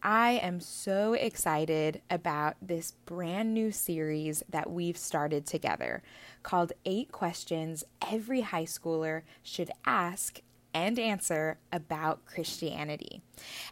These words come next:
And this series is actually inspired by a book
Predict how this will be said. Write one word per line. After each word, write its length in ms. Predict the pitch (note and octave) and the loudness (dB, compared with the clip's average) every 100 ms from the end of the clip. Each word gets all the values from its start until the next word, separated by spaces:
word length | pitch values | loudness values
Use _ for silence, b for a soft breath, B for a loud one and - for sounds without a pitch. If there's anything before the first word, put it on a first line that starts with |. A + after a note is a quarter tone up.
| - | 0
And 280 | G#3 G3 - | 0 0 -2
this 300 | F#3 C#4 A4+ | 0 0 2
series 560 | - G#3 F#3 F#3 F3+ - | 0 2 4 4 4 2
is 180 | - - | 0 0
actually 460 | A#3 - F4 E4+ | -2 0 0 0
inspired 800 | G3+ G3 - F3 F3+ F#3+ G3 F#3+ - | 0 -2 0 4 6 6 4 0 -2
by 240 | E3+ E3+ | 2 4
a 140 | E3 E3+ D#3 - | 4 0 -2 2
book 340 | F3 E3 - | 4 4 0